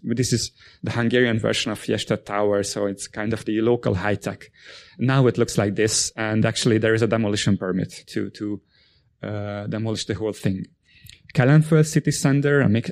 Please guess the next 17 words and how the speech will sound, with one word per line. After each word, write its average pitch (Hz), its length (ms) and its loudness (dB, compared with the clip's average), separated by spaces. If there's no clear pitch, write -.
a 113 100 -4
mixed 127 300 -2
function 123 520 2
cultural 117 580 4
and 107 160 -2
commercial 123 480 2
center 123 500 0
from 117 280 -2
the 110 80 -2
late, 113 360 -2
uh, 110 140 -4
seventies. 135 800 0
This 120 160 0
still 151 360 6
also 143 340 6
functions, 135 600 2
uh, 113 280 2